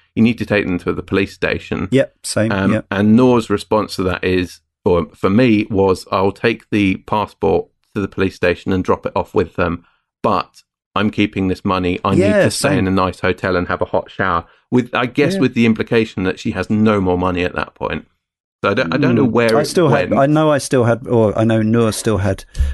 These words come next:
Speaker 2: money at this point, which was why I was, I was slightly surprised. But again, I could, as much as I didn't approve, I could understand, I could empathise with the opportunistic situation. Um, but equally, yeah, it didn't.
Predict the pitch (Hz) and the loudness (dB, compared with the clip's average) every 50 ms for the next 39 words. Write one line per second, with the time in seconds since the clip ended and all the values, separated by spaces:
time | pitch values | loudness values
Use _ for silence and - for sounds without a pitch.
0 | - - - - 117 117 110 107 107 95 107 101 - - - 107 101 101 110 101 | -6 -6 -2 0 2 2 4 2 2 0 -2 -4 -4 -2 -2 -2 0 0 -2 -2
1 | - - 113 101 120 120 113 110 104 101 101 - - - - _ _ - 110 113 | -2 -4 -4 0 2 4 4 4 2 2 -2 -6 -8 -12 -14 _ _ -2 -2 0
2 | 107 - - - 117 110 98 - 104 - - - - - 117 110 107 107 107 101 | 0 -2 -2 0 0 0 0 0 -4 -6 -6 -8 -4 -2 0 2 2 2 0 -2
3 | - _ - 110 - - _ _ _ _ _ _ _ _ _ _ 135 131 175 196 | -4 _ -2 -2 -2 -2 _ _ _ _ _ _ _ _ _ _ -2 0 0 0
4 | 196 147 120 107 95 - - - - - 76 82 120 - - 127 123 107 - - | 2 0 0 -2 -6 -10 -18 -20 -16 -6 -2 -2 -2 0 2 0 0 0 -4 -12
5 | - _ _ _ - 110 - 139 117 - 120 110 113 117 113 - 127 110 120 - | -20 _ _ _ -2 0 0 -2 -2 -2 -2 0 2 2 2 2 0 0 0 -2
6 | - - - - - 165 175 190 190 180 175 - - - 123 120 - - 113 - | -4 -4 -4 -2 2 2 2 4 2 0 -2 -4 -2 0 0 0 0 -2 -4 -2
7 | - 120 120 123 113 113 - - - 127 123 123 123 117 110 - - 110 - - | 0 2 2 2 2 2 0 0 0 0 0 2 2 0 0 0 -2 0 0 0
8 | 113 110 127 - - 120 113 110 110 110 113 107 - - - 113 107 98 - - | 0 0 -2 -2 0 2 4 4 2 2 -2 -6 -8 -6 -2 -2 -2 -2 -2 -6
9 | - - 104 107 107 104 - - 107 - - - 113 110 104 101 - - 107 - | -6 -4 -2 -2 -2 -2 -2 -4 -4 -4 -6 -4 -2 -2 -2 -2 -4 -8 -8 -8
10 | - 107 - - - 107 107 110 107 - - 110 107 104 110 - _ _ _ _ | -8 -10 -8 -4 -2 -2 -2 -2 -2 -4 -4 -4 -4 -4 -6 -10 _ _ _ _
11 | _ _ _ _ _ _ - 107 104 104 104 104 104 104 101 101 104 - - 117 | _ _ _ _ _ _ -6 -2 -2 0 0 0 -2 -2 -2 -4 -6 -2 0 0
12 | 104 107 104 95 - - 107 104 101 101 101 104 104 - - 117 104 92 95 107 | 2 2 0 -2 -2 -4 -2 0 0 0 -2 -4 -4 -4 -4 -2 -2 -2 -2 -2
13 | - - 120 104 104 92 - | -2 0 0 0 0 -2 -6